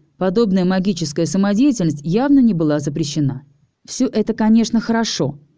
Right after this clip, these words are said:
но мне через несколько часов идти на кухню, отрабатывать какие-то наряды», прервала наше веселье вампирша. «Если честно, я не очень поняла, что это за наряды такие и почему за ними целая очередь».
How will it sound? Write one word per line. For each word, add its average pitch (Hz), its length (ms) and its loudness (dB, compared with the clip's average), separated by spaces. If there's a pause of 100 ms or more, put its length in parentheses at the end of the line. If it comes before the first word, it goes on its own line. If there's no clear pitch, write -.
(140)
но 202 140 4
мне 277 240 6
через 214 240 0
несколько 190 420 0
часов 170 420 -4
идти 170 220 0
на 311 160 4
кухню, 143 480 -2 (220)
отрабатывать 196 680 -2
какие-то 208 440 0
наряды», 143 500 0 (340)
прервала 190 560 0
наше 160 300 0
веселье 220 420 2
вампирша. 170 600 -2 (180)
«Если 180 320 -2
честно, 214 480 -2
я 202 160 0
не 226 180 6
очень 277 300 2
поняла, 208 480 2 (140)
что 226 240 -2
это 220 120 -2
за 202 140 2
наряды 233 460 2
такие 165 520 -2
и - 100 -6
почему 240 380 2
за 202 160 2
ними 254 260 6
целая 214 360 2
очередь». 143 600 -2